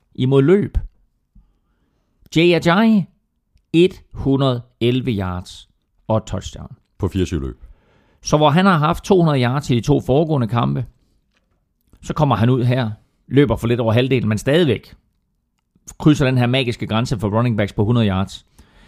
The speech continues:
Speaker 1: Og trænerne siger efter kampen, "Det her var den bedste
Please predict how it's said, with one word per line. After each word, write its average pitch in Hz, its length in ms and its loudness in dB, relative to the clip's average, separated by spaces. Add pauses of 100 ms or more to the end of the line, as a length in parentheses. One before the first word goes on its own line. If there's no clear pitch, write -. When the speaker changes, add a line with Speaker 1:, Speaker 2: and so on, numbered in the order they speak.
(1200)
Speaker 1:
Og 131 120 -2
trænerne 147 380 0
siger 139 280 0
efter - 280 -4
kampen, 95 440 -4 (1500)
"Det 143 160 0
her 104 200 0 (240)
var 110 100 -2
den 104 220 -6
bedste 156 340 -2